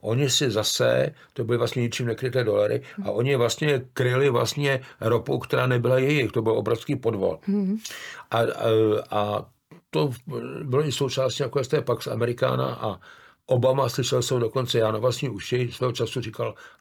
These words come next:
Speaker 1: „A kdo nás nebude poslouchat, tomu zkroutíme ruku.“ Takže tímto způsobem oni fungovali a to je teda ten, to pokračování toho amerického zázraku.
Speaker 2: Hmm. Hmm.
Speaker 1: Takže, eh, teďka byla, teď došlo teda k té dedolarizaci.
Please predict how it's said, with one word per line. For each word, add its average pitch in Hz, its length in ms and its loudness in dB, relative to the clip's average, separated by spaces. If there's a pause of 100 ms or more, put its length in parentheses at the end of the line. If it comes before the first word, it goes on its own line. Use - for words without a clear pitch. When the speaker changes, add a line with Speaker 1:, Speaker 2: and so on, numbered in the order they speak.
Speaker 1:
„A 101 80 -2
kdo 113 160 2
nás 127 260 0
nebude 113 280 0
poslouchat, 113 680 -4 (280)
tomu 120 220 0
zkroutíme 101 640 -2
ruku.“ 92 320 -6 (1300)
Takže 113 220 -2
tímto 123 280 0
způsobem 143 360 0
oni 139 160 0
fungovali 131 480 2 (200)
a - 100 -14
to - 120 -2
je 127 100 4
teda 127 220 2
ten, 127 280 0
to 120 120 -2
pokračování 120 560 0
toho 120 140 0
amerického 110 460 0
zázraku. 98 420 0
Speaker 2:
Hmm. 196 240 0 (300)
Hmm. 185 200 0 (120)
Speaker 1:
Takže, 151 380 2 (200)
eh, 131 40 0
teďka 135 360 0
byla, 160 320 4
teď 127 160 -2 (320)
došlo 135 300 0
teda 160 180 2
k - 60 -4
té 113 180 2
dedolarizaci. 131 1040 4